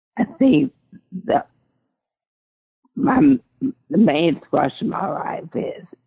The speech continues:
is, is God and the Son, Jesus Christ. And I just feel like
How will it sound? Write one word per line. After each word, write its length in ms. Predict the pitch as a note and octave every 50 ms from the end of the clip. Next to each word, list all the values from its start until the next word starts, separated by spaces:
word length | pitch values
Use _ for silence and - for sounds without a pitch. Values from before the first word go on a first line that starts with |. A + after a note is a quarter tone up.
| _ _ _
is, 200 | - E3 - G#3+ - _ _ - _ _ _ _ _ _ _ _ _ _ _ _ _ _ _ _ - -
is 320 | F#3 F#3+ F#3 F3+ - -
God 360 | - C#3+ A2 G2+ A2 - - - _ _ _ _ _ _ _ _ _ _ -
and 200 | - E3+ E3+ D3
the 80 | D3+ - -
Son, 300 | - C3+ D3+ F#3+ - F#3
Jesus 380 | F3+ F#3+ G3+ - - - - - C#3+ - - -
Christ. 400 | - G3+ F#3 F3+ - - - - _ _ _ _ _ _ _ _ _ - _ _ _ _ _ _ _ _ _ _ -
And 420 | D3+ G#3 G#3 E3 C3 B2+ - - - _ _ _ _ _ _ _ _ _ _ -
I 60 | -
just 260 | - - C#3+ - - _
feel 220 | - C#3+ F#3 - A3+
like 360 | - D#3 C#3+ E3 F#3+ -